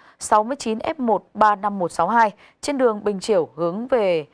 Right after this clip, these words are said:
hướng từ thành phố Hồ Chí Minh về Bình Dương. Và đi đến trước số nhà mười, đường Bình Chiểu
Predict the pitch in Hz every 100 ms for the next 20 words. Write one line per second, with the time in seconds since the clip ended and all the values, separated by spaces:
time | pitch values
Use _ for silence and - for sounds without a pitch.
0 | _ _ 196 233 247 190 165 196 202 233
1 | 240 208 - 151 160 190 220 185 _ _
2 | - - - _ 226 254 262 220 226 247
3 | 339 - 208 220 196 185 185 170 - 180
4 | 170 170 - 202 160